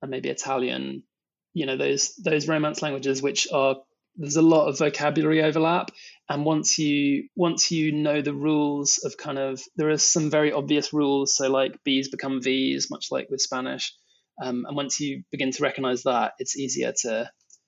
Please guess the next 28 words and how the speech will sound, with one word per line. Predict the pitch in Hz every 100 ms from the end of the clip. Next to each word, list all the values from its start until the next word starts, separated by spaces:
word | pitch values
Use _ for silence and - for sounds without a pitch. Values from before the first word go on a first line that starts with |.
| _ _ -
um, | 120 117 113 - - _ _ _ _ _ - - _ _ _ _ _ _ _ _ _ _ _
yeah, | - 139
you | 123 131
can | 147
basically | 131 - - 117
just | 120 -
kind | 123
of, | 113 120 120 - - - _ _ -
one | 180
could | 180
even | 185 190 170
write | 165 160
a | 156
small | - 170
piece | 165 151
of | 151
software | 151 - 147 131
that | 135
basically | 143 131 - 131
just | 127 -
took | 147 -
some | - 151 135 127 127 -
bits | 147 -
of | 143
Gascon | 131 123 - 123
and | 127
automatically | 131 131 143 135 - 123
tran-, | 131 127 127